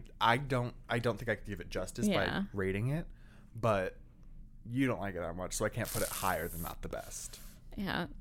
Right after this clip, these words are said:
Speaker 2: sorry.
Speaker 1: 'Cause I don't know if it's ho ho horrible.
Speaker 2: It's not horrible.
Speaker 1: No.
Speaker 2: But it's not one of my favorites.
Speaker 1: What about Office Christmas Party?
Speaker 2: I have not seen it.
Speaker 1: I haven't seen it. Rise of the Guardians?
Speaker 2: I love that one.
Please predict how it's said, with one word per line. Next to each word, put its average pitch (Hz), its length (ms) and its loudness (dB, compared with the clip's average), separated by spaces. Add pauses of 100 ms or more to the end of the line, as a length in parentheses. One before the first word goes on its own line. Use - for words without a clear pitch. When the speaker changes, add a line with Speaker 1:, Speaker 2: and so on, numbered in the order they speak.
(100)
Speaker 2:
sorry. 175 840 4 (280)
Speaker 1:
'Cause - 1200 -6
I 139 100 4
don't 170 120 4
know 156 100 8
if 135 120 4
it's 107 300 0
ho 101 320 0
ho 95 220 -2
horrible. 92 640 -4 (300)
Speaker 2:
It's 269 140 12
not 320 180 12
horrible. 170 480 12 (120)
Speaker 1:
No. 139 320 2 (120)
Speaker 2:
But 202 120 12
it's - 480 2
not 165 240 6
one 117 80 4
of 78 60 0
my 107 120 0
favorites. - 560 -4 (340)
Speaker 1:
What 127 200 4
about 107 340 2 (340)
Office 120 360 6
Christmas - 340 0
Party? - 320 -2
Speaker 2:
I 190 60 2
have 175 160 2
not 156 180 2
seen - 140 0
it. - 120 -4
Speaker 1:
I - 40 -6
haven't 196 180 -2
seen 196 180 -4
it. 80 80 -6 (220)
Rise 107 320 8
of 104 80 0
the 110 80 4
Guardians? 107 640 2 (420)
Speaker 2:
I 202 160 6
love 196 280 2
that 170 180 -4
one. 170 280 -4